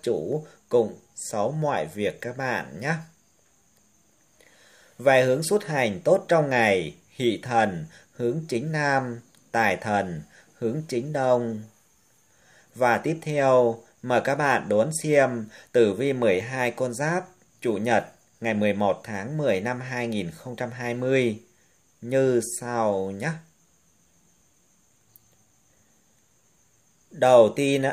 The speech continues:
mời các bạn đón xem Tử Vi tuổi Tý, Chủ nhật, ngày mười một tháng mười năm hai nghìn không trăm hai mươi.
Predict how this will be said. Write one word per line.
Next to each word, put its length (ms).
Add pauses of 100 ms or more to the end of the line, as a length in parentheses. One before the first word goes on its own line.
(320)
mời 240
các 120
bạn 340
đón 200 (120)
xem 440 (300)
Tử 220
Vi 200
tuổi 300
Tý, 380 (180)
Chủ 160
nhật, 300 (360)
ngày 140
mười 180
một 260
tháng 360
mười 220
năm 200
hai 240
nghìn 240
không 260
trăm 140
hai 220
mươi. 480